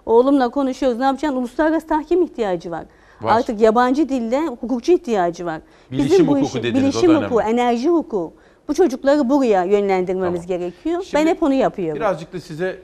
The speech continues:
Speaker 2: üretim. Şimdi Gaziantep deyince üretim de çok önemli. Yani
Speaker 1: Çok.
Speaker 2: yalnızca fabrikalar değil.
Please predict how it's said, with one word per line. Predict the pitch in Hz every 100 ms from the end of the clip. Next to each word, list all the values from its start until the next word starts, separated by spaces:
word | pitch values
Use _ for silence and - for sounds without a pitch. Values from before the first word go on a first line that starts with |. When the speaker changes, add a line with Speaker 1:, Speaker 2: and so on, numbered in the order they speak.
| 151
Speaker 2:
üretim. | 156 160 160 160 113 - _ _ _ _
Şimdi | 131 131
Gaziantep | 127 127 135 139 139 -
deyince | 131 147
üretim | 143 120 127 160 156
de | 139
çok | 123 -
önemli. | 90 90 98
Yani | 117
Speaker 1:
Çok. | 214
Speaker 2:
yalnızca | 123 131 127
fabrikalar | 131 139 - - 127 123
değil. | 190